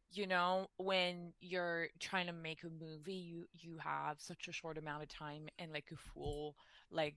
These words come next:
beginning, middle, and, and arc for, for, like, at least the main character and then maybe the other, maybe the surrounding cast as well. Um, compared to, like, a T V where, show where it can, like, run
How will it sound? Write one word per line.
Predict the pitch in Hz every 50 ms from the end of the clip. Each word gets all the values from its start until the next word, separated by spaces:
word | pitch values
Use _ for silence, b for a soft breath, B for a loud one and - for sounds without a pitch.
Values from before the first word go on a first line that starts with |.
| - 156
beginning, | 165 151 156 156 156 156 151
middle, | 156 147 151 147 147
and, | 147 147 147 147 - _
and | - 160 151 151 151 151 156 151 - - _ -
arc | 160 147 156 196 214 - - -
for, | - 185 165 156 143 - -
for, | 170 156 143
like, | 143 135 135 - - 170
at | 170 - -
least | 180 170 - - - - - - _ - _ _ _
the | 175 160
main | 151 143 147 147
character | - - 147 143 143 - - 190 202 214 -
and | - 151 139
then | 147 151 165 - _ _ - 147
maybe | 139 143 143 147 139 131
the | - -
other, | - - - - - - - _ _ _
maybe | 180 170 160 151 147
the | - -
surrounding | - - - 78 156 151 147 147
cast | - - - - - - -
as | 147 143
well. | 151 160 185 - _ b b b b b b b _ _ -
Um, | 175 165 156 156 147 -
compared | - 190 165 180 170 160 -
to, | - 175
like, | 165 151 - 156
a |
T | 139 - - 156 151 139
V | 151 156 151
where, | 143 143 139 135 - - _ _ _
show | - - - 175 170 170
where | 151 147 139
it | 139 - -
can, | 151 143 135 - - _ -
like, | 151 139 135 - - - - _ _ _ _ _ _ _ _ -
run | 156 160 160 160 156 151 151 151 143